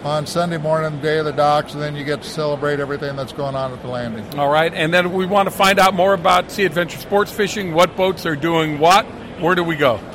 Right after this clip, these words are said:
Speaker 1: You can go to Sea Adventure Sport Fishing or Sea Adventure eighty sport fishing dot com or The Legend, and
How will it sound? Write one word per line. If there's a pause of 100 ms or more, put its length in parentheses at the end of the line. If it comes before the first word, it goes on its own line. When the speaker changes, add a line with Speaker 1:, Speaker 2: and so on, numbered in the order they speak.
(200)
Speaker 1:
You
can
go
to
Sea
Adventure
Sport (120)
Fishing
or
Sea
Adventure
eighty
sport
fishing
dot
com
or
The
Legend,
and